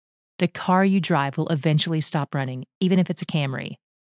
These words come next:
But these words you spent time reading today, this God you're invested in knowing, he and his word are forever. You're investing in something eternal.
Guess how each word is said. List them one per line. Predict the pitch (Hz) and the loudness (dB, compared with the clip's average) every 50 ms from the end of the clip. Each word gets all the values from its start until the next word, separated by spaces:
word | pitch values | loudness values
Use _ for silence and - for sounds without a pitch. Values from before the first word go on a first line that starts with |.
| _ _ _ _ _ - | _ _ _ _ _ -4
But | 151 160 - - | -2 -2 -2 -2
these | 143 202 226 240 190 | 0 0 2 2 2
words | 202 202 196 196 202 214 170 - | 2 0 2 2 2 2 2 2
you | 185 196 | 2 2
spent | - - - 196 190 175 | 2 2 2 0 0 0
time | - 185 180 180 165 | 0 2 2 2 2
reading | 156 147 151 160 170 175 | 0 0 0 0 0 0
today, | - 180 196 196 196 196 196 - _ _ _ - | 0 0 -2 0 0 0 -2 -4 _ _ _ 0
this | 185 185 180 - - | 0 2 2 0 -2
God | 151 - 170 160 165 165 170 180 165 | -4 -2 -2 0 0 0 0 2 2
you're | 185 175 175 | 2 2 4
invested | 170 165 156 170 165 - - - 160 | 2 2 2 2 0 -2 -2 -2 0
in | 170 165 156 | 0 2 2
knowing, | 151 143 143 151 165 185 190 196 202 - _ _ _ _ _ _ _ _ _ _ _ - | 2 2 0 0 0 0 0 -2 -2 -4 _ _ _ _ _ _ _ _ _ _ _ -4
he | - 208 196 208 - | 0 2 2 2 2
and | 202 175 | 2 4
his | 190 185 - | 2 2 2
word | 170 165 160 160 156 156 151 - _ _ | 0 0 0 0 0 -2 -4 -6 _ _
are | - 156 | -4 -4
forever. | 147 - 165 - 143 147 - - - - _ _ _ _ _ _ _ _ _ _ _ _ - | -2 -2 -4 -4 -4 -4 -6 -8 -12 -14 _ _ _ _ _ _ _ _ _ _ _ _ 0
You're | 151 165 170 220 254 | 2 4 4 6 4
investing | 254 233 208 185 196 190 - - 208 185 | 4 4 4 4 4 2 0 2 2 4
in | 170 165 165 | 4 4 4
something | - - 175 160 - - 170 170 175 | 2 2 0 0 0 2 0 0 0
eternal. | 170 151 - - - - 185 190 214 202 170 139 - - | -2 -4 -4 -6 -4 0 2 4 6 6 4 2 0 -6